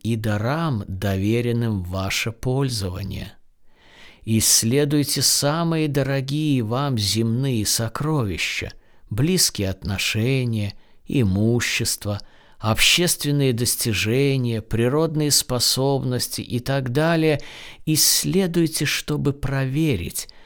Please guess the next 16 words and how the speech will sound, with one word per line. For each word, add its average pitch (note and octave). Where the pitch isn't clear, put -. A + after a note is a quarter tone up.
держите C#3+
ли B2+
вы B2+
их B2+
в G#2
открытой B2
руке A2+
перед G#2+
Богом. G2
Самый G3+
верный D3+
способ -
потерять C3+
дорогие A2+
сердцу A#2
дары — G2